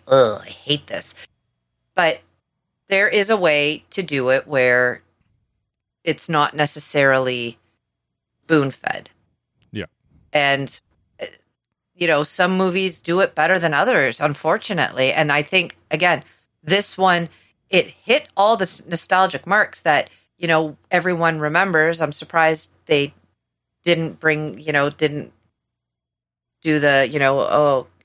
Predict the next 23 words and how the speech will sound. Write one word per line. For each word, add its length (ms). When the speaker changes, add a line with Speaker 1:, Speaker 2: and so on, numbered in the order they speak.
Speaker 1:
dogs 280
and 100
cats 380
living 240
together," 440
blah. 540
You 120
know, 340
like, 180
there, 340
there 240
are 240
a 60
lot 260
of 240
one-liners 760
from 220
that, 300
that 200
show, 440
that 200
movie 220
that 240